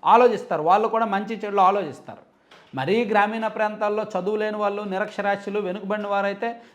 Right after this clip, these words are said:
"మేమెందుకు కట్టాలి గవర్నమెంట్ హాస్పిటల్కి, మేమెందుకు కట్టాలి ఆ రోడ్డుకి" అనేటట్టు ఆలోచిస్తారు.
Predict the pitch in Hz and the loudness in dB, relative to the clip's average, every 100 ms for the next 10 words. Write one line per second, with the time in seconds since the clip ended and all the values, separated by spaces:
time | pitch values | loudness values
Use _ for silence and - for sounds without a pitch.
0 | _ 165 196 208 202 202 190 190 185 170 | _ 2 2 2 -2 -2 0 0 0 0
1 | 190 196 185 185 185 185 185 170 180 - | 0 -2 -2 -2 -2 -8 -8 -8 -10 -10
2 | _ - 185 202 196 190 185 185 185 175 | _ -6 -2 -2 -2 -2 0 0 2 4
3 | 165 175 185 180 185 196 202 202 202 202 | 4 4 2 -2 -4 -2 -2 -2 -2 0
4 | 175 165 117 - - | 2 -2 -8 -16 -20